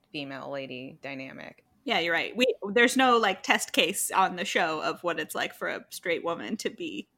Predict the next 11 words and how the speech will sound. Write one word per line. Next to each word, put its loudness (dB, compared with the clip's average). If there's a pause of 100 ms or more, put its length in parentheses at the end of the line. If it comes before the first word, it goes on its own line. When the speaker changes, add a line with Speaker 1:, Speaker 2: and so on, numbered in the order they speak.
(160)
Speaker 2:
a -16
friend -4
with -8 (180)
somebody -8
on -6
the -8
squad. -12 (420)
All 12
right. 8 (140)
So, 8
yeah. 6